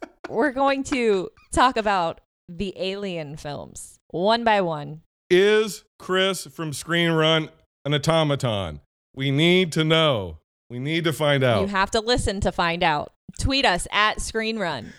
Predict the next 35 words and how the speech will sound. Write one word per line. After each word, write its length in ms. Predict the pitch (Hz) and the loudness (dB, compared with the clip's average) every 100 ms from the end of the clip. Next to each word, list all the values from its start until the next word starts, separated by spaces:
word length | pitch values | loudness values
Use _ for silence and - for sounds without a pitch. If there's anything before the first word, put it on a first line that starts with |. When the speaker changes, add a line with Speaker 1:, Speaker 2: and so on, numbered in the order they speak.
| _ - | _ -20
Speaker 1:
<laughs> 300 | - - - 269 269 359 359 - 311 359 302 - - | -14 -12 -6 -6 -6 -6 -8 -10 -14 -14 -18 -16 -2
Speaker 2:
I 140 | 185 | 2
want 140 | 220 269 | 4 2
you 60 | |
to 80 | 311 | 2
listen 400 | 294 277 - 208 | 2 2 4 2
to 100 | 170 | 2
his 180 | 175 170 | 2 2
interactions 720 | 185 220 202 190 - 160 143 | 2 2 2 2 -2 -6 -6
with 140 | 127 147 | -6 -6
the 80 | 135 | -2
Lady 280 | 143 185 | 0 0
One, 500 | 185 151 131 120 110 - - - 131 | 2 4 4 2 0 -8 -20 -14 -4
and 80 | |
I 40 | 135 | -2
want 140 | 151 | 2
you 80 | 147 | 0
to 60 | 139 | 2
tell 260 | 175 175 | 2 2
me 220 | 156 135 | 0 -4
whether 240 | 131 143 147 | -4 -4 -2
or 40 | |
not 280 | 143 139 135 | 0 -2 -2
you 100 | 131 | -4
believe 600 | 127 127 135 143 139 131 _ _ 135 | -2 0 2 4 2 -2 _ _ -6
he's 200 | 123 - 151 | -6 -4 0
actually 520 | 160 170 175 170 165 | 0 0 -4 -4 -4
a 40 | |
human 340 | 143 147 139 120 | -6 -8 -8 -6
being 400 | 131 120 113 104 82 - | -4 -2 -2 -2 -4 -8
Speaker 1:
<laughs> 200 | - - | -12 -6
Speaker 2:
or 140 | 127 | -2
an 80 | 123 | -2
advanced 680 | 117 110 143 147 139 - - | -4 0 4 4 2 -2 -8
android. 640 | 120 110 101 87 73 | -6 -6 -10 -16 -16